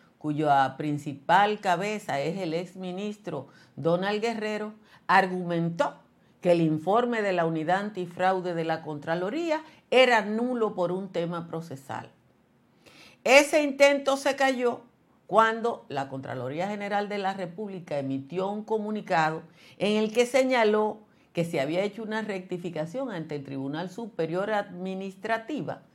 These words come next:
en la que indicaba que el Contralor General de la República, Catalino Correa,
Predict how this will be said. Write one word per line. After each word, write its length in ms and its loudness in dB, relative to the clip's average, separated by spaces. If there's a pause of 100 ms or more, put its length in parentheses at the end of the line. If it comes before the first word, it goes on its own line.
(260)
en 160 -8
la 120 -6
que 120 -4
indicaba 720 -2 (320)
que 340 0
el 720 0 (200)
Contralor 600 0
General 420 -4
de 80 -4
la 160 0
República, 720 -8
Catalino 720 -6
Correa, 520 -6